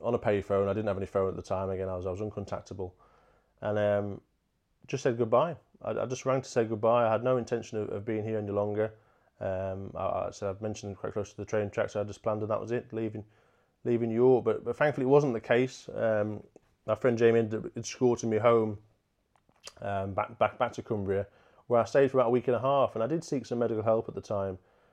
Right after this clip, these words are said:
I did speak for the first time, I guess, to my mum at this point.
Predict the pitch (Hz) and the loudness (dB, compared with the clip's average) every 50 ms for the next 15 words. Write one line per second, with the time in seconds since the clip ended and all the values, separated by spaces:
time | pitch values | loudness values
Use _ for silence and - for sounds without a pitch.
0 | _ _ _ 107 107 110 117 107 - - 117 107 101 98 - - - _ _ _ | _ _ _ -8 -4 -2 -2 -4 -2 -4 -2 -2 -2 -4 -8 -14 -20 _ _ _
1 | _ _ - 113 107 - 123 120 117 110 - 113 107 104 101 110 98 - - - | _ _ -6 -6 0 2 2 2 2 2 0 0 0 0 0 0 -2 -2 -6 -4
2 | 104 101 101 107 110 113 120 107 110 104 - - - 113 110 117 117 - | -4 -2 0 0 0 0 0 -2 -2 -6 -6 -6 -4 -4 -4 -6 -8 -12